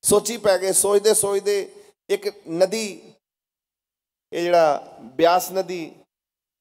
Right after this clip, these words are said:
ਦੇ ਕੋਲ ਬੈਠੇ ਸਨ, ਉੱਥੇ ਬੈਠੇ ਬੈਠੇ ਮਨ ਵਿੱਚ ਖਿਆਲ ਆਇਆ ਕਿ ਮੈਂ ਕੀ ਕਰਾਂ?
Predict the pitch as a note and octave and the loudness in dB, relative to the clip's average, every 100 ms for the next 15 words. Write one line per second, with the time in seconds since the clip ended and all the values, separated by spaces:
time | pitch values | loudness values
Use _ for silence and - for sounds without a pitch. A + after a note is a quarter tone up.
0 | - E3 F3 F3+ E3 D#3+ G3 F#3+ - C3+ | -12 -4 0 0 0 0 2 0 -2 -10
1 | - _ _ _ _ _ _ G#3 A3 A#3 | -16 _ _ _ _ _ _ -2 2 2
2 | G#3+ G#3+ A3+ G#3+ G#3 G#3 G3 F#3+ G#3 G#3 | 2 0 0 -2 0 0 2 0 0 -4
3 | G3 G3 F#3 G3 F#3+ F#3+ G3+ - - - | -6 2 2 4 4 4 2 -2 -10 -20
4 | - _ _ _ _ A3 A3+ B3+ B3+ C#4+ | -20 _ _ _ _ -6 0 0 0 -4
5 | C#4+ A#3 F#3+ | 2 2 2